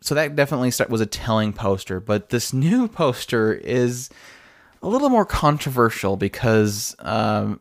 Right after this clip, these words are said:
again, for those who have watched all the way to complete, if you have not watched it, go away. The, the death of quite a few characters was pretty much put in stone. I mean, not really put in stone, but it, it would look pretty bad.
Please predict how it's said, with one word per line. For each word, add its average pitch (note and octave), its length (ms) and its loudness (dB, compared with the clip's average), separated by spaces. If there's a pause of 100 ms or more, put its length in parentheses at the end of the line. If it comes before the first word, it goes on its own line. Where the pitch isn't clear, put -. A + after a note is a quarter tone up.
again, G#2 640 0 (520)
for - 160 -6
those G#2+ 280 2
who A2+ 220 0
have A2+ 180 2
watched A#2+ 300 0
all A#2+ 100 2
the - 20 2
way B2 60 4
to A#2 80 -2
complete, A#2 680 -2
if G#2+ 100 -12
you G2+ 100 0
have G2 100 2
not G2+ 120 0
watched A#2+ 240 0
it, - 100 -8
go F#2 120 -2
away. G#2 260 2 (600)
The, B2 540 0 (640)
the C#3 120 0
death G#3+ 500 -2
of C3+ 600 -2 (420)
quite F#3+ 220 2
a G3 40 2
few F#3+ 160 0
characters G3 400 0
was C3+ 160 2
pretty - 460 -4
much F#3+ 460 -2 (500)
put G#3+ 180 -2
in F3 100 -4
stone. F3+ 440 0
I C#3+ 40 2
mean, C#3 160 0
not A#2+ 320 -2
really A#2+ 160 2
put C3 140 -2
in D#2+ 60 -6
stone, D3 320 0
but A2 120 2
it, G2 140 0
it B2 120 2
would F3 180 2
look A#3+ 180 -4
pretty C#4+ 300 -2
bad. D#3+ 640 0